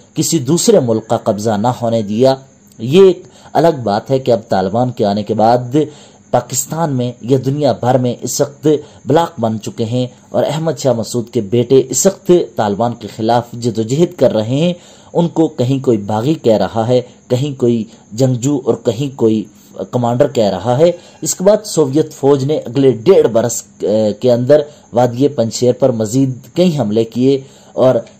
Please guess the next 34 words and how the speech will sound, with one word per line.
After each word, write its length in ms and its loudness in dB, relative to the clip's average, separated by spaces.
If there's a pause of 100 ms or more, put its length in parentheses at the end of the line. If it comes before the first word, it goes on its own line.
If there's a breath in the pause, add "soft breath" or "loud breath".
हर 200 0
बार 220 0
पहले 360 0
से 180 -4
ज्यादा 300 0
ताकत 380 -4
इस्तेमाल 480 -4
की, 260 -4 (240 loud breath)
मगर 200 2
वो 120 4
अहमद 500 -4
शाह 160 0
मसूद 400 -4
को 140 2
अपनी 420 -2
जगह 280 0
से 160 -2
हटाने 380 -2
में 200 -4 (400 loud breath)
नाकाम 480 0
रहे। 320 0 (360 loud breath)
रूसी 340 2
फौजी 380 -2
जाते 380 0
जाते 300 -2
इंतकामन 800 -2 (300 loud breath)
लोगों 320 2
के 160 0
मकान 500 -4
बमबारी 400 0
करके 340 -2
मसमार 420 -4
कर 220 -2
देते, 400 0